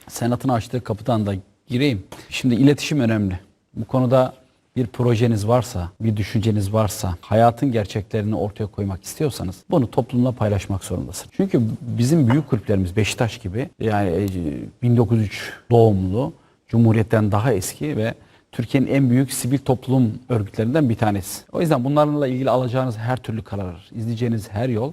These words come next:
taraftarınız tarafından adım adım takip ediliyor. O yüzden onunla paylaşmanız lazım. Özellikle Beşiktaş taraftarının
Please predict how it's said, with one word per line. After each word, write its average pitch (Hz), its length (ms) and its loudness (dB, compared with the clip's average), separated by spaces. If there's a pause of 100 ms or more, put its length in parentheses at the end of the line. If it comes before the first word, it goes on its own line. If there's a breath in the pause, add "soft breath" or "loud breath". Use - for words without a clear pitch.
(100)
taraftarınız 123 760 0
tarafından 110 560 -4 (100)
adım 117 280 -2
adım 123 200 -4
takip 104 380 -6
ediliyor. 92 400 -8 (460 soft breath)
O 143 60 -2
yüzden 143 160 2
onunla 135 260 4
paylaşmanız 120 640 0
lazım. 92 260 -6 (380 soft breath)
Özellikle 170 380 0
Beşiktaş 139 340 0
taraftarının 139 880 0